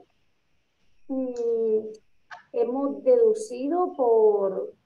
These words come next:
por observación y hemos dicho, "Jope, pues si da esas palmas y está, ¿sabes? Como tan agitado y demás,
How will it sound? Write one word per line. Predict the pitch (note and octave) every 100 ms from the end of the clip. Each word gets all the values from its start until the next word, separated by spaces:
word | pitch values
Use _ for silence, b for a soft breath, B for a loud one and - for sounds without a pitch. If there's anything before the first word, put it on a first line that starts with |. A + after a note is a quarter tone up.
| -
por | G3+
observación | F#3+ - - F#3+ F#3+ F#3+ - B3+ F#4 E4+ G#3+
y | A3
hemos | A3 A#3 A3+
dicho, | A#3 - G3+
"Jope, | G#3+ F#3+ C#4+
pues | A3+ G#3
si | G#3+
da | F#3 G3+
esas | A#3+ -
palmas | C#4 C#4+ A3+ G3
y | G3+
está, | F#3+ F#3+ F#3 F#3+ - _ _ _ _
¿sabes? | - C#4+
Como | C#4 A3 G#3+
tan | G#3 A#3
agitado | B3 B3+ C4+ C4+
y | C4+
demás, | C4+ C4+